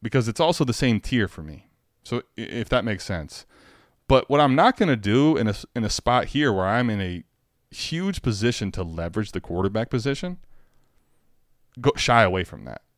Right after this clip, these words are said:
for need, right? So, so what I mean is J S N's great, but I'll take Bijan at one oh one. I'll take the best quarterback at one oh four, and if Will Levis is at one oh seven, I'll take him too.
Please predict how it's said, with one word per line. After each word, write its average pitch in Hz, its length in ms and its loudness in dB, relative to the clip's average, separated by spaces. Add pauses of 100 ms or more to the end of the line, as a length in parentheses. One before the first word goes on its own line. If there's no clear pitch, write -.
(240)
for 98 340 0
need, 90 500 -6
right? 101 220 -6
So, 123 180 0
so 117 300 -2 (200)
what 143 140 4
I 127 120 8
mean 135 260 4
is 98 340 2 (380)
J 143 140 2
S 156 120 0
N's 117 180 0
great, 76 280 -8 (100)
but 104 120 -2
I'll 135 180 6
take 113 440 -2 (380)
Bijan 123 400 2
at 104 100 0
one 123 120 2
oh 135 60 4
one. 104 320 2 (760)
I'll 104 140 2
take - 320 -4
the 104 80 -10
best 110 280 -2
quarterback 123 400 2
at 110 80 0
one 113 120 2
oh 104 60 2
four, 117 220 4
and 110 80 4
if 98 120 -2
Will 120 160 4
Levis 120 280 2
is 101 120 -4
at 82 80 -4
one 113 120 0
oh 101 60 2
seven, 95 280 -2
I'll 82 80 -4
take 92 260 -8
him 87 160 -8
too. - 280 -12